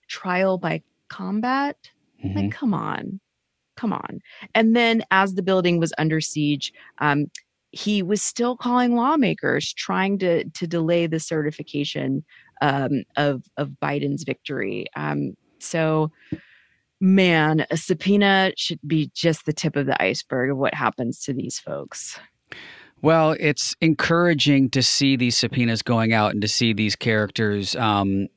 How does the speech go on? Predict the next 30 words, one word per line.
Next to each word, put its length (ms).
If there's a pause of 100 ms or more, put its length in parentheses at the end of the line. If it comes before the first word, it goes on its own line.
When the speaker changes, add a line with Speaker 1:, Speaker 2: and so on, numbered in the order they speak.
(140)
Speaker 2:
you 120
know, 140
being 340
called 480
to 220
this 200
committee. 600 (480)
Um, 400
we 180
will 140
see, 640
as 600
<laughs> 40
it's 580
always 520 (360)
questionable 600
about 240
how 220
they're 140
gonna 200
respond. 720
Um, 560
and, 580
uh, 300 (120)
and 320
the 80
Justice 420
Department 600 (320)
is 420
being, 540